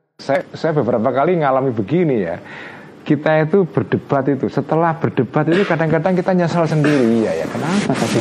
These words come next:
kok saya, saya berdebat dengan si A, si B, dan kadang-kadang kewetu atau keluar kata-kata jelek. Akhirnya kita nyesel,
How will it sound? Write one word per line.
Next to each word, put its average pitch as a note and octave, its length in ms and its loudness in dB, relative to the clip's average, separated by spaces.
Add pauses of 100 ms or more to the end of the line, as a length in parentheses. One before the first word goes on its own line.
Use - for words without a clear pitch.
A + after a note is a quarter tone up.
kok - 120 -4 (1160)
saya, G#2+ 640 -6 (1400)
saya A2+ 720 -2 (400)
berdebat G#2+ 480 -4
dengan G2 260 -2
si A2+ 220 -4
A, A2 240 -6
si F#2+ 160 -4 (160)
B, - 60 -8 (1000)
dan G2+ 160 -6
kadang-kadang G#2 640 -4 (480)
kewetu B2+ 560 2
atau A#2 240 0
keluar A#2+ 480 0
kata-kata G2+ 480 -6
jelek. F2+ 720 -6 (1400)
Akhirnya F#3+ 240 0
kita A3 160 4
nyesel, A3+ 260 2